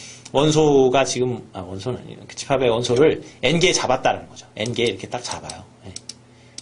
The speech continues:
근데 보-, 그 n 개의 리니어 커뮤니케이션으로 다, 다른 나머지 원소들을 다 제너레이션 할 수 있어요. 리니어 커뮤니케이션으로 다 표시가 가능하다. 네, 그러-,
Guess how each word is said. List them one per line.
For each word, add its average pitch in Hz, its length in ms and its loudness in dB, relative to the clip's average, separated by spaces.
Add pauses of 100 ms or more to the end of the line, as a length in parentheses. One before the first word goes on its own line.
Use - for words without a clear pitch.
근데 143 200 2
보-, - 280 -6 (520)
그 180 80 4
n 165 160 4
개의 190 160 4
리니어 180 240 2
커뮤니케이션으로 151 800 0
다, - 320 -6
다른 165 240 0
나머지 160 320 2
원소들을 135 500 -2 (540)
다 180 200 2
제너레이션 175 440 2
할 120 100 -2
수 - 80 -8
있어요. 95 220 -6 (100)
리니어 151 220 0
커뮤니케이션으로 147 500 -4
다 - 160 -2
표시가 156 320 2
가능하다. 95 320 -6 (440)
네, 98 100 -14
그러-, 120 340 4